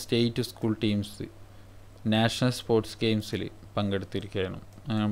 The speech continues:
പങ്കെടുത്തവർക്ക് പറ്റും. Sportsmen have awarded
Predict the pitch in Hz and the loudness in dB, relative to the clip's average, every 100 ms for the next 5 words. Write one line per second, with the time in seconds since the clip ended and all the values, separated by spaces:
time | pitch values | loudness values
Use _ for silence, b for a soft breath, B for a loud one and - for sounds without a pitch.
0 | 104 107 104 98 101 98 - - 98 - | 2 2 2 0 -2 -2 -4 -8 -8 -8
1 | - - - - B B B B B - | -14 -18 -18 -16 B B B B B -2
2 | 127 131 131 - 135 135 127 123 113 117 | 6 6 6 2 2 4 6 6 8 8
3 | 120 | 8